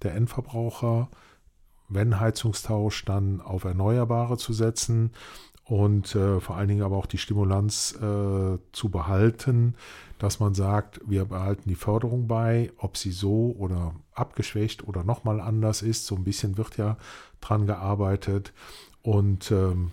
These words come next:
für mich nochmal als letztes Wort dazu, dann sollten wir auch mal wieder sanitär machen, wie wir immer so schön sagen,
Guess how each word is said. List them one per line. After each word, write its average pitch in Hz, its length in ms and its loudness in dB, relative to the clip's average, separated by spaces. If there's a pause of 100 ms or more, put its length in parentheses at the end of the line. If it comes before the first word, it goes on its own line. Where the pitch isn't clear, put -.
für - 160 -4
mich 113 220 2
nochmal 98 300 4
als 92 180 -4
letztes 120 360 0
Wort 117 240 2
dazu, 127 560 2
dann 95 180 -2
sollten 95 260 -4
wir 90 40 -4
auch 92 160 -8
mal 87 260 -2
wieder 87 180 -2
sanitär 123 480 4
machen, 127 340 2
wie 113 140 4
wir 113 80 2
immer 113 200 2
so 107 140 -4
schön 110 300 0
sagen, 104 440 2